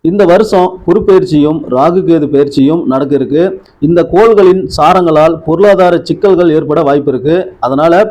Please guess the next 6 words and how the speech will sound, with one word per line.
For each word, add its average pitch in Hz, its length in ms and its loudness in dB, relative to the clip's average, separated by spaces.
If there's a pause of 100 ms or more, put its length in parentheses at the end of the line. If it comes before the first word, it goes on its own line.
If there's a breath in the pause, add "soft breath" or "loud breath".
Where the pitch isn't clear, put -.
(120)
பணவரவு 180 640 0 (340)
வரும் 185 300 -2
வேளையில 147 340 2 (520 loud breath)
இயன்றளவு 196 460 4 (100)
சேமித்து 180 300 0
வச்சுக்கோங்க. 127 360 -4